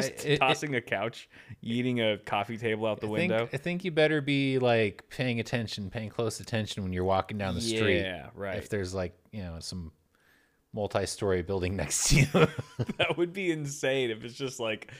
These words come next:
Speaker 1: a ten-story apartment building and people are just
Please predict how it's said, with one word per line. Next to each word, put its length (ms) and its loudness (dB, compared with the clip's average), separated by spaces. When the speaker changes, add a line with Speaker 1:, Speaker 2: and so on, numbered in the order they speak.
Speaker 1:
a 100 2
ten-story 680 2
apartment 480 -4
building 420 -6
and 260 -10
people 240 -6
are 60 -4
just 220 -10